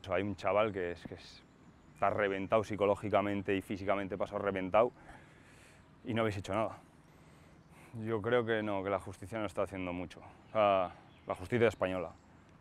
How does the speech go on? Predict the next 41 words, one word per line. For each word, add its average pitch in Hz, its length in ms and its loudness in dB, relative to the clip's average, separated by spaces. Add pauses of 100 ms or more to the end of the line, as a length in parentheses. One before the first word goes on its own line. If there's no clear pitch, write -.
(180)
yo 98 80 -4
creo 104 120 2
que 104 40 4
no 104 60 0
está 104 140 -2
haciendo 107 200 -2
casi 98 180 2
nada. 98 160 0
O 87 40 -2
sea, 90 180 2
ne-, 95 140 -4 (320)
si 117 360 0
a 113 80 4
una 139 140 0
persona, 131 840 -2 (400)
o - 40 -20
sea, 113 160 -4
si 101 120 -10
te 98 80 -4
paras 110 180 2
a 117 80 0
pensar, 107 360 0
una 117 180 -2
persona 113 320 -4
la 110 80 2
has 101 80 -6
detenido 104 480 -6
en 107 60 -4
el 104 100 -4
dos 98 160 -2
mil 104 180 -4
diez, 92 220 -2 (580)
te - 60 -8
está 110 180 0
contando 117 480 2
todo 107 120 2
lo 107 120 2
que 101 60 0
le 104 100 4
han 104 80 2
hecho. 98 340 -6